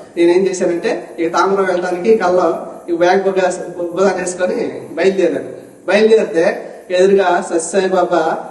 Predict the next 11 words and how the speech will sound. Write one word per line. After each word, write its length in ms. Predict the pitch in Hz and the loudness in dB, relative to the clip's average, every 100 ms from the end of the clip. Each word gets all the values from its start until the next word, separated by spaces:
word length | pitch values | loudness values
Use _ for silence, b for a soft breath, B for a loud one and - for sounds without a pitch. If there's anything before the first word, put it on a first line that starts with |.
| - - - - | -16 -20 -20 -6
అడుగులు 300 | 170 165 175 | 0 2 2
అడిగేసుకుంటూ 920 | 185 170 170 175 175 175 175 175 165 190 | 2 2 0 -2 0 2 4 4 4 2
వస్తున్నారు. 440 | - - 165 156 135 131 B B - | 0 0 0 0 -4 -12 B B -6
"ఎక్కడికి 420 | 160 156 170 170 | -4 -2 -4 -4
బంగారు 380 | 170 160 160 151 | -2 -2 0 0
వెళ్తున్నారు?" 580 | 151 147 139 147 143 131 | 2 2 0 -4 -6 -6
అని 180 | 170 165 | -10 -8
అన్నారు. 680 | 139 131 - - - - - | -8 -8 -10 -14 -18 -18 -8
"అమ్మ, 320 | 143 139 135 | -4 -4 -6
సాయిబాబా 560 | - 143 147 151 160 | -8 -6 -4 -4 -2
వచ్చారు" 400 | 147 160 170 156 | -2 -2 -2 -2